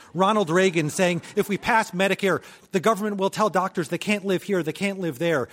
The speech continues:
And one day we'll look back at a day when we had freedom in America and wonder what happened to it."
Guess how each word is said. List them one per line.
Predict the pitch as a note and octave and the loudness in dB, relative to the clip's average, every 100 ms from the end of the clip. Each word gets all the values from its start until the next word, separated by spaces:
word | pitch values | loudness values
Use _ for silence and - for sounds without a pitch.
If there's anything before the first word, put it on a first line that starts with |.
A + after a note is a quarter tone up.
| - | -8
And | E3+ | -2
one | F3+ F#3+ | 0 2
day | F3+ | 0
we'll | E3+ D#3+ | -2 -2
look | E3+ F#3 | -2 -2
back | F#3+ F3 E3+ - - | -2 -2 -4 -14 -8
at | F#3 D#3+ | -4 0
a | |
day | F3 | 0
when | E3 E3+ | 0 0
we | E3 | -2
had | D3 | -2
freedom | - F#3+ E3+ | -2 -2 -2
in | D#3+ | -2
America | D#3 D#3 D3 E3 | -2 0 0 -2
and | D3 | -2
wonder | E3+ D#3+ | -2 -2
what | D3+ | -4
happened | - D#3+ D#3 C3+ | -2 -4 -4 -8
to | |
it." | A#2 | -8